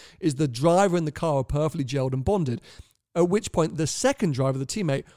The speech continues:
often doesn't gel with the car because it's so suited to that one driver and the team push it in that direction. And each driver has their own style. You can only change your style and your format so many ways. And Kobayashi was saying,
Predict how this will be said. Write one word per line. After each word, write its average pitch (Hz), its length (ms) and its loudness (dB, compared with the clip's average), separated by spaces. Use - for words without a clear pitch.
often 202 440 0
doesn't 202 380 4
gel 135 220 -2
with 123 120 -8
the 135 60 -8
car 135 260 -4
because 156 260 0
it's - 140 -4
so 185 480 6
suited - 280 -2
to - 120 -10
that 147 200 -2
one 170 220 4
driver 135 240 0
and 139 100 0
the 135 60 0
team 160 320 0
push - 300 2
it 170 80 0
in 139 100 -4
that 127 160 -4
direction. - 580 -2
And 170 300 2
each 269 240 0
driver 185 280 2
has 151 160 0
their 170 180 6
own 185 180 6
style. 233 320 0
You 139 100 4
can 185 240 2
only 196 300 4
change 160 420 -2
your 139 120 0
style 143 240 0
and 139 80 0
your 131 100 -2
format 127 340 -4
so 139 160 -2
many 127 140 -2
ways. 131 300 2
And 131 240 -8
Kobayashi 175 480 2
was 127 120 -2
saying, 131 240 -2